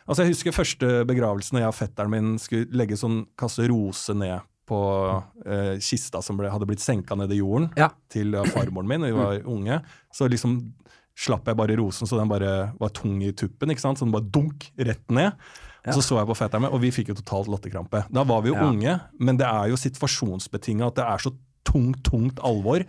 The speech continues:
Speaker 1: og vi skal være triste
Speaker 2: Mm.
Speaker 1: i denne settingen, og så skal vi lette opp stemninga om få strakser, når vi skal hjem og ta en øl og litt sånn kanapeer. Da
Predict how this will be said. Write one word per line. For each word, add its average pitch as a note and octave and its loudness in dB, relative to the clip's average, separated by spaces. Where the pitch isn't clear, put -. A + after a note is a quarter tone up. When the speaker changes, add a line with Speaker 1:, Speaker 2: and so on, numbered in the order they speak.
Speaker 1:
og B2+ 2
vi A2 2
skal C3+ 0
være A#2 2
triste D#3+ 0
Speaker 2:
Mm. F#2 -2
Speaker 1:
i B2+ 4
denne B2 2
settingen, C3+ 0
og C#3+ 0
så B2+ 0
skal B2+ 0
vi E3+ 4
lette F#3+ -2
opp C3 0
stemninga B2+ 0
om C#3+ 4
få - 0
strakser, F#3 0
når D#3 4
vi F3 4
skal F#3 2
hjem D3+ 4
og F3 -2
ta D3+ 4
en D#3+ 4
øl C#3+ 4
og D3 4
litt D3 4
sånn C3+ 2
kanapeer. C3 2
Da B2+ 4